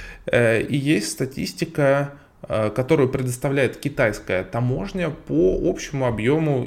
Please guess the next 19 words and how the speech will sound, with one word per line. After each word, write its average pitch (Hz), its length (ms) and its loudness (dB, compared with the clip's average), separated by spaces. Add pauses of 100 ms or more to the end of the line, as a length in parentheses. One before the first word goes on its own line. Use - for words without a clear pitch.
импорта 143 520 0
газа 117 340 4
из 113 120 -2
России. 117 480 -4
Так 147 260 -8
вот, 95 200 2
в 92 80 -6
двадцать 135 340 0
втором 147 300 2
году 151 320 4
импорт 127 400 -4
газа 135 320 2
из 120 140 2
России 113 400 -4
составил, 131 680 0 (560)
м, 62 540 -4 (720)
четыре 165 400 0
миллиарда 135 420 4
долларов. 113 460 0